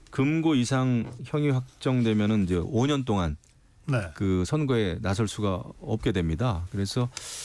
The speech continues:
Speaker 1: 어, 이게 이제 선거에 미치는 영향도 있겠고 민주당 내에 미치는 영향도 있을 것 같아요. 그래서, 어, 민주당 내에서도 한 차례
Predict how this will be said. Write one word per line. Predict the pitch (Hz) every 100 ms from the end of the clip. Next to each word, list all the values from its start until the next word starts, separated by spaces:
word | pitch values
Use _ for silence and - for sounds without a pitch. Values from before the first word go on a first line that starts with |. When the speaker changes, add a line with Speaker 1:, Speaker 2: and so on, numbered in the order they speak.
| - - - - - -
Speaker 1:
어, | 95 90 87 85 85 85 82 87
이게 | 98 110
이제 | 107 101
선거에 | 98 135 135 123 107 98 92 90 90 95
미치는 | 92 95 107 95
영향도 | 92 98 95
있겠고 | 87 - 92 - 127 151 170 - - -
민주당 | - 104 123 127 127
내에 | 110 104 120 143 160 -
미치는 | 101 - 135
영향도 | 101 107 110 117 113 90
있을 | 107 -
것 | - 110 92 117 160 190 185
같아요. | - 110 120 90 135 - - -
그래서, | 104 101 117 113 - - - - -
어, | 104 95 92
민주당 | 95 110 113 117
내에서도 | 107 101 98 113
한 | 117 135
차례 | - 131 123 110